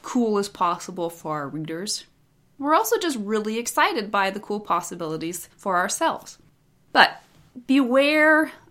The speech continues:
of cool. Cool is seductive and can lead far too easily to stories that are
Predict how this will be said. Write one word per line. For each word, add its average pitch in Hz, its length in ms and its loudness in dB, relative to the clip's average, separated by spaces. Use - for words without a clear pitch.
of 208 160 -4
cool. - 380 -10
Cool 311 440 0
is 220 340 -2
seductive - 840 -10
and 165 180 -2
can 175 200 -6
lead 175 200 -4
far 208 380 0
too 220 180 -6
easily 180 380 -6
to 165 60 -6
stories 160 420 -6
that 160 240 -8
are 160 240 -6